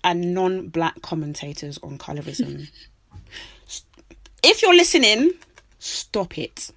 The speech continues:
Speaker 2: No, get, no, hold up. I, I'm, I'm,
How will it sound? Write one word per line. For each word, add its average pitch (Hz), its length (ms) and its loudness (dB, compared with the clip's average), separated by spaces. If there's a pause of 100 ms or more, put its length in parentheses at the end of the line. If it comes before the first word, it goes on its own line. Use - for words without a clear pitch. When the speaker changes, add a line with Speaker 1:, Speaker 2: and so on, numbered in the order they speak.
(580)
Speaker 2:
No, 226 160 6
get, 302 300 2
no, 190 240 4
hold 208 280 0
up. 160 180 -2 (260)
I, - 60 -8 (440)
I'm, 175 200 6 (100)
I'm, 180 300 2